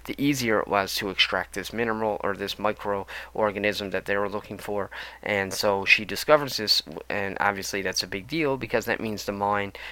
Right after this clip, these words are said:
was intentionally killing people with cancer, and, you know, people were having stillbirths, and it was just a very unhealthy environment, and the mine was doing this intentionally, and Anna Kay found this out, which is why she ended up getting killed. And so we end up going back to Danvers and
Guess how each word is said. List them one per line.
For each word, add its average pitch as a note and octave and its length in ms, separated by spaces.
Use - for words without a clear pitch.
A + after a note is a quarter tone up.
was G2+ 160
intentionally G2+ 680
killing D3+ 400
people C#3+ 400
with B2 220
cancer, A2 720
and, G2 220
you F#2 80
know, F#2+ 120
people A2 320
were G#2 160
having F#2+ 300
stillbirths, C3+ 800
and A2+ 120
it A2+ 60
was - 100
just - 200
a C3 60
very A2 240
unhealthy G2+ 560
environment, F#2 500
and G2 180
the G2+ 40
mine G#2+ 380
was F#2 140
doing G#2 240
this F#2 160
intentionally, G#2 720
and G#2+ 140
Anna A#2 240
Kay G#2 260
found F#2+ 300
this F#2+ 140
out, F#2 220
which G2 180
is F#2+ 160
why F#2 180
she - 280
ended F2+ 180
up E2 140
getting E2+ 300
killed. F#2 440
And G2 180
so G2+ 140
we F#2 160
end G2 160
up F#2+ 120
going F#2+ 240
back F#2 220
to F#2+ 100
Danvers B2+ 640
and G#2 340